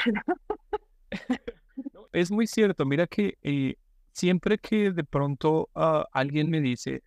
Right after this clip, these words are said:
Speaker 2: "Bueno, Alex, es que me quiero ir", por ejemplo, hace poquito una prima me dijo, "Alex, es que me quiero ir a la Universidad de Melbourne, quiero hacer un master degree allá, no sé qué",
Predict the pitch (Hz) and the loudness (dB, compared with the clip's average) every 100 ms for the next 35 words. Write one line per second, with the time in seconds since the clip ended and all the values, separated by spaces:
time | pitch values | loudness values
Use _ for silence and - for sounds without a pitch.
0 | _ _ _ 165 170 170 135 139 - 156 | _ _ _ 0 4 2 2 -2 -2 -2
1 | 151 131 127 135 139 135 139 135 139 139 | 0 0 0 0 0 -2 0 0 0 -2
2 | 147 143 139 151 127 - 143 143 123 123 | -6 -4 -2 0 0 -2 -4 -4 -2 -2
3 | 120 139 131 120 _ _ _ _ - 127 | -2 -4 -6 -10 _ _ _ _ -2 0
4 | 120 - 160 185 165 - 175 160 151 139 | 0 0 0 0 -4 -2 -2 -2 -2 -2
5 | 139 147 151 143 - - 123 151 175 170 | 0 -2 -2 -4 -6 -6 -2 0 0 -2
6 | 156 143 131 135 127 123 - 127 120 120 | -2 -2 -4 -4 -4 -4 -4 -4 -2 0
7 | 117 120 147 160 165 - 123 | 0 0 0 0 -2 -4 -4